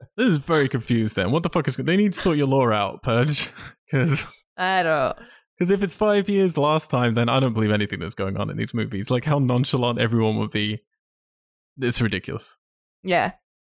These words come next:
Speaker 1: Uh, okay. We need to look into that for our next week's, um, podcast to see if they are contradicting themselves as much as <laughs> we're promoting now.
Speaker 2: <laughs>
Speaker 1: Then Ava and her daughter, they're blocking their door and they only have one handgun.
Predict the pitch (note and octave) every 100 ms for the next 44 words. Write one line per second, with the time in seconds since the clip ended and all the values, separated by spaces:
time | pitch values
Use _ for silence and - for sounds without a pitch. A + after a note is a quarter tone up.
0 | _ - D2+ D2 B2+ G#2 - _ _ _
1 | _ _ C3 C#3 B2 A#2 A2+ G#2 G#2 F#2+
2 | - G#2 G#2 G2+ - G#2+ - _ _ -
3 | A#2 A2 _ A2+ - A2 - G#2+ A2+ A2
4 | A2+ - _ A#2 - A2+ A2+ G#2 A#2 G#2+
5 | A2 G#2+ G#2 G2+ G2 G#2 G2 G#2 - G#2+
6 | - - - C#3 - C3 A2+ G#2 G#2 -
7 | - - - - - - - - C#4 F4+
8 | E3 D#3 F#3+ E3+ E3 D3 C3 C#3 C3 B2
9 | A#2+ D3+ C#3+ C#3+ B2 A#2 A2+ A2+ A2+ A2+
10 | A2+ A2 A2+ G#2+ G#2+ A#2 A#2+ A#2 A2 G#2+
11 | G#2+ G2+